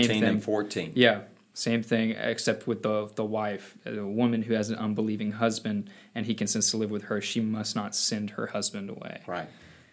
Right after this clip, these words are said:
Speaker 1: And,
Speaker 2: Mm-hmm.
Speaker 1: and look at the terminology. In verses ten and eleven, he's saying, "This is not what I am saying, but this is the Lord."
Speaker 2: Mm-hmm.
Speaker 1: So you're dealing with two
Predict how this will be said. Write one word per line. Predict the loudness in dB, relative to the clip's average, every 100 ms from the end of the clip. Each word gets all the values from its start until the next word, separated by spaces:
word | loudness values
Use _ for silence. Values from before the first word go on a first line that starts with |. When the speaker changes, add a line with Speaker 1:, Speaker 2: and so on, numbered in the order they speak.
| _
Speaker 1:
And, | 2 4
Speaker 2:
Mm-hmm. | 4 4
Speaker 1:
and | 4
look | 4 4
at | 0
the | 0
terminology. | 0 0 2 2 4 2 0 -6 -14 -18 _ _ -6
In | 2
verses | 4 4 4 0
ten | 0 2 2
and | 2
eleven, | 4 6 6 4 0 -6 -18 _ _ _
he's | 0 4 6
saying, | 6 6 2 2
"This | 6 6 6
is | 4 4 0 -4 -12 _ _ -6
not | 4 6 6 4
what | 6 6 6
I | 2 4
am | 4 2
saying, | 0 0 2 2
but | 0 0
this | 2 2 2
is | 0
the | 0
Lord." | 4 6 4 2 -8 -20 _ _ _ _ -4
Speaker 2:
Mm-hmm. | -2
Speaker 1:
So | 2 4
you're | 6 6
dealing | 8 8 8 8
with | 6 4
two | 4 10 12 12 10